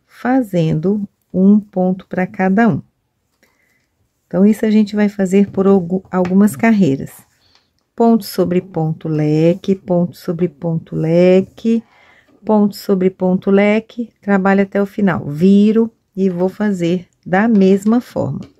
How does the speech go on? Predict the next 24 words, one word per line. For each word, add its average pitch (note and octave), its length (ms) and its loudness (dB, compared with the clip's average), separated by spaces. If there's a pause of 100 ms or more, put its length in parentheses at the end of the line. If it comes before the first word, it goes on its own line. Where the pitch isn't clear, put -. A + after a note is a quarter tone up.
(140)
Aqui - 220 -6
a - 20 0
gente F3+ 260 -4
tá F3+ 140 -6
trabalhando F3 640 2 (120)
a G3 140 0
pala, E3+ 560 -2
ó. - 80 -20 (380)
Eu - 80 -12
tenho F3 180 -6
os D#3+ 140 -6
dois F3+ 320 2
ombros, F#3 880 2 (800)
a D#3+ 80 -14
palhinha E3 500 -2
aberta, G3+ 540 0 (500)
e C#4+ 60 -2
a D#4+ 100 0
cada D4 560 -2
carreira E3+ 520 0
que D#3 100 -10
eu E3 60 -6
for D#3+ 260 -10
trabalhando G#3+ 960 2